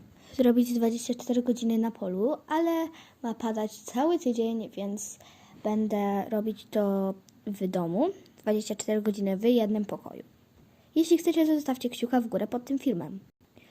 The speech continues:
To jest na trzydzieści pięć subskrypcji i dziękuję Wam bardzo za trzydzieści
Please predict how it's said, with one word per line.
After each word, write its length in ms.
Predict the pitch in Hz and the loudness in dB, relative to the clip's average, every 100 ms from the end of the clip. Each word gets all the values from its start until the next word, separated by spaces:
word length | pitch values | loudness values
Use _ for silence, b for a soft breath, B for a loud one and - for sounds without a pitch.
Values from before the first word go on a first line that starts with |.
| b | b
To 80 | 330 | 2
jest 140 | 339 | 4
na 100 | 269 | 2
trzydzieści 340 | 262 254 247 | 2 -2 0
pięć 200 | 247 240 | -2 -2
subskrypcji 680 | 240 240 - 214 214 - 294 | -2 -6 -6 -6 -4 2 4
i 40 | 277 | 6
dziękuję 360 | 269 262 277 | 4 6 4
Wam 160 | 254 254 | 4 4
bardzo 280 | 240 240 247 | 2 0 -2
za 160 | 233 | -2
trzydzieści 760 | 214 240 226 233 240 226 240 | -2 -2 0 -2 -4 -4 -4